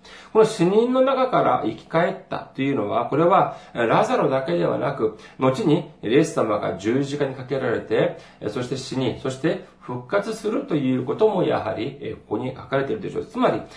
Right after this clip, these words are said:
イエス様が復活して、そのメッセージを伝えたにもかかわらず、それを信じない人というのも、やはりいるということをおっしゃっているんです。皆さんは、あ、幽霊とかお化け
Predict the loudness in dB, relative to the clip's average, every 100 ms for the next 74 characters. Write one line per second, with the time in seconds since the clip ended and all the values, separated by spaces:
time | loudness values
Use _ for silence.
0 | -20 -6 0 0 0 -2 0 0 -2 -4
1 | -6 -8 -6 -6 -6 -6 -10 0 2 2
2 | -2 -6 0 4 4 4 0 4 6 6
3 | 4 2 2 -4 2 2 4 2 0 -4
4 | 2 4 4 0 -10 -14 -2 0 -2 -6
5 | -6 -2 0 0 0 -6 -8 -4 -4 -2
6 | 0 2 2 0 -10 -4 -2 -2 -2 -2
7 | -4 -2 0 0 0 0 -2 -4 -8 -2
8 | 0 2 0 -4 -6 -8 -10 -10 -14 -16
9 | -20 _ _ _ _ _ _ _ _ _
10 | _ _ -20 -20 -10 2 4 4 2 2
11 | 2 0 -2 -6 -4 0 2 4 4 2
12 | 0 -4 -12 -6 -4 -4 -6 -8 -18